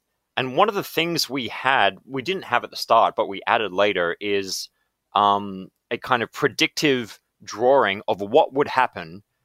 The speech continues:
at the end of your throw arc. So, for example, if you're aiming at a bush, we throw a, uh, we show a little white flame icon to show, "Hey, this is going to ignite if you do this." Um, and Breath of the Wild has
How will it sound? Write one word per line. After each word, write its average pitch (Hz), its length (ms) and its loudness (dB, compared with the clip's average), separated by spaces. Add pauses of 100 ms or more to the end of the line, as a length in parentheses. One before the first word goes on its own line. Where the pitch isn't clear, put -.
(220)
at 117 160 0
the 123 180 -6
end 117 160 0
of 104 140 -6
your 104 160 -2
throw 120 340 0
arc. 78 300 2
So, 110 160 -2
for 110 160 -4
example, 107 400 0
if - 160 -4
you're 104 180 2
aiming 95 240 -2
at 80 80 -2
a 80 40 -6
bush, 85 500 -4 (500)
we 123 100 -2
throw 113 420 2
a, - 100 -10
uh, 104 180 2
we 113 100 -8
show 127 200 -2
a - 20 0
little 110 180 -2
white 95 200 4
flame 131 340 -2
icon 82 480 -2 (320)
to 117 100 -6
show, 110 260 2
"Hey, 107 200 0
this 101 260 0
is 131 120 -4
going 131 240 0
to 113 140 -2
ignite 104 460 0
if 98 220 -10
you 110 80 -10
do 95 240 -8
this." - 460 -8 (520)
Um, 95 540 -2 (500)
and 113 120 -10
Breath 185 180 2
of 233 80 -14
the 226 60 0
Wild 120 580 4
has 110 640 -2